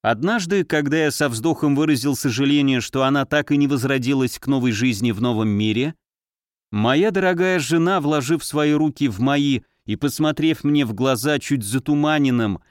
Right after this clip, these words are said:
мечтательным и выразительным взглядом, какой у неё иногда появляется, нежно промолвила: «Не печалься о ней. Кто знает, может, она обрела радость, которую искала. Только любовь и терпение даруют счастье в нашем мире,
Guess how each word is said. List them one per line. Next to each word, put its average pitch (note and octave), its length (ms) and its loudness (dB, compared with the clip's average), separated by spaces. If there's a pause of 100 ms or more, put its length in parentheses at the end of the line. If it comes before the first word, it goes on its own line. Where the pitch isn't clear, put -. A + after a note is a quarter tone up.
(140)
мечтательным D3+ 880 2
и D3 180 2
выразительным C#3 760 0
взглядом, A2+ 640 0
какой C3+ 460 0
у C#3 80 0
неё C3 400 2 (200)
иногда C#3+ 420 2
появляется, D#3+ 840 0 (440)
нежно F3 400 0
промолвила: E3 800 -2 (720)
«Не B2+ 140 4
печалься F3 600 -2
о A2 40 0
ней. F#2 300 -6 (360)
Кто F3+ 280 0
знает, A#2+ 380 -2
может, D#3 340 0
она D3+ 280 2
обрела D3 360 2
радость, D3+ 460 -2
которую B2+ 460 0
искала. G2+ 560 -2 (460)
Только E3+ 320 2
любовь E3+ 360 2
и F3+ 80 -2
терпение F3+ 580 0
даруют C3+ 360 2
счастье D3 440 -2
в B2 60 0
нашем C#3 340 0
мире, C#3+ 440 2